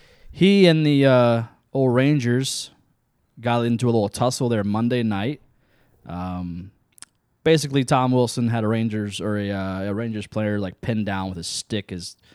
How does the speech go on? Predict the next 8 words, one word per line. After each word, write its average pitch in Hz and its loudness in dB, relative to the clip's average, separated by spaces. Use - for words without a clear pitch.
with 104 -10
his 90 -12
neck, 104 -6
like, 92 -6
on 98 -6
the 98 -4
ice, 95 -6
and 98 -8